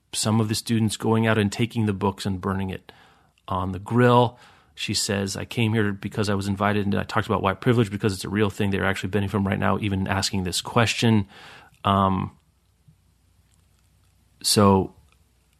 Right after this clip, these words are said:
and the question, the question was, "What makes you believe that it's okay to come to a college campus like this when we are supposed to be promoting diversity on this campus, which is what we're taught? I don't understand what the purpose of this was."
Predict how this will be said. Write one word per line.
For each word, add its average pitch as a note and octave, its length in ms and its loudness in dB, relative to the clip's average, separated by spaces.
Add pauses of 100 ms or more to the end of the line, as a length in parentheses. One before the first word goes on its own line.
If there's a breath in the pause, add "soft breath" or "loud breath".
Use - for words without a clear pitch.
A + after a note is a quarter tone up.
(340)
and A2 240 6
the A2 100 6
question, B2 420 4
the B2 80 4
question D#3 440 4
was, A2+ 240 6
"What D#3 260 4
makes F3 240 2
you D#3 60 2
believe B2 260 6
that A#2 80 6
it's G#2+ 140 2
okay C3+ 180 0
to A#2 100 4
come C3 220 2
to B2 80 4
a - 20 0
college A#2 340 2
campus A#2 380 0
like G2+ 180 0
this A2 260 4
when A2 120 2
we A2+ 120 4
are A2 60 2
supposed A2 340 -2
to - 40 -12
be G#2+ 100 0
promoting G#2 380 2
diversity G2+ 380 0
on G2 60 -2
this F#2+ 120 -6
campus, G#2+ 460 -2 (320 loud breath)
which A2+ 160 2
is G2+ 100 2
what A2 140 4
we're G2 120 2
taught? A2 300 2
I G2+ 60 2
don't A2 220 2
understand G#2 420 0
what G2 80 -4
the G2+ 80 -6
purpose A2 380 -2
of G#2+ 120 -8
this - 240 -6
was." A#2 440 4